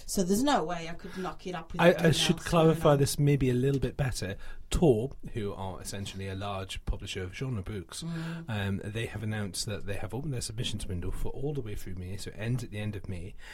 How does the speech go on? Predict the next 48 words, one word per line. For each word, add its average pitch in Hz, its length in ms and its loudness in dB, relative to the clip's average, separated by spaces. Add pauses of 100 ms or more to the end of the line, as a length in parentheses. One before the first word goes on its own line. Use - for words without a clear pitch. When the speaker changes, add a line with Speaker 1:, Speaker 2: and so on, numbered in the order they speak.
(180)
Speaker 2:
If - 160 0
you 165 100 6
have 147 140 4
a 131 40 4
novella 120 520 -2
that's - 360 -8
twenty-five 113 420 -6
thousand 107 360 -10
to - 80 -14
thirty - 180 -12
thousand 92 340 -10
words 113 440 -8
Speaker 1:
Mm-hmm. 175 400 -6
Speaker 2:
that 104 180 -4 (160)
is, 101 460 -6 (160)
that, 104 260 -6
that 107 160 -6
is 98 160 -8
ready, 123 400 -8 (200)
you 120 100 -12
can - 120 -10
send 120 340 -2
it 120 40 -8
in. 117 240 -4
They're 104 100 -6
looking 147 300 2
for - 140 -2
genre 131 320 4
stuff. - 340 -2 (260)
They 117 120 0
are 110 60 0
Speaker 1:
Space 233 340 2
Speaker 2:
specific. 180 280 4
Speaker 1:
opera 247 80 -6
and 240 100 -6
cyberpunk. 214 440 -8 (360)
Speaker 2:
Yeah, 143 280 0
space - 480 4
opera 160 160 2
and 147 120 4
cyberpunk 143 400 2
are 123 60 -6
the 120 80 -4
things 143 300 4
that 143 100 -2
they 127 140 2
really 127 400 2
want. 117 360 0